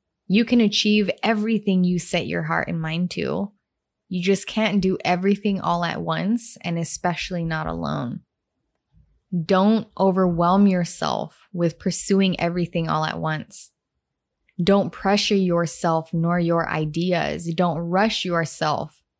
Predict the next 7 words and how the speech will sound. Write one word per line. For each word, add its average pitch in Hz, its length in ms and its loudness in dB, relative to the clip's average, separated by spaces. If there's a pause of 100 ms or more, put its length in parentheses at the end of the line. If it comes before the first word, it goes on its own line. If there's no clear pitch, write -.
nor 180 280 2
your 170 260 0
ideas. 151 800 -6 (540)
Trust - 800 0 (400)
in 170 460 0 (260)
divine 156 680 -2 (420)
timing. 82 680 -4